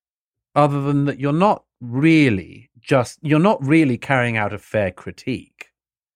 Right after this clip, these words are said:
You're carrying out a deliberately unfair critique in order to advance an existing cause. The existing cause in this case is anything but Westernism, and Marxism is one of the answers.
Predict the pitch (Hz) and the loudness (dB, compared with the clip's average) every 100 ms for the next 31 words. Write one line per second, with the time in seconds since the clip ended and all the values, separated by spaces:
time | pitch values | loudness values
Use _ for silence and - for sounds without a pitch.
0 | _ _ _ _ _ _ _ 123 120 147 | _ _ _ _ _ _ _ -2 0 0
1 | 139 139 127 131 117 127 135 160 202 156 | 2 2 0 -2 -2 0 2 4 2 2
2 | 143 113 120 - 127 131 120 - - 139 | 0 0 -4 -4 0 0 0 -4 -2 0
3 | 117 87 - 90 - 73 - - _ _ | 2 -2 -8 -16 -16 -18 -18 -20 _ _
4 | _ _ 127 135 135 135 127 117 120 98 | _ _ 2 4 4 4 2 -2 -4 -4
5 | 92 110 104 104 - 101 87 104 - 92 | 0 2 2 -2 -4 -4 -4 -6 -6 -12
6 | 80 - - - - _ _ _ _ _ | -12 -12 -16 -20 -20 _ _ _ _ _
7 | _ _ _ _ 110 98 120 - 98 - | _ _ _ _ -2 2 0 0 -6 -4
8 | 87 87 90 85 - 90 82 - 95 - | -8 -8 -10 -10 -10 -10 -10 -4 -6 -6
9 | _ _ _ - 220 226 - 131 110 - | _ _ _ 0 2 2 2 2 0 0
10 | 101 - - 87 82 87 98 131 _ _ | -2 -2 -8 -8 -8 -12 -12 -14 _ _
11 | _ _ - 127 123 123 120 - 107 104 | _ _ -2 2 2 0 -4 -6 -4 -2
12 | 95 95 90 87 87 82 76 - - - | -4 -6 -8 -10 -12 -14 -14 -20 -20 -20
13 | - _ | -20 _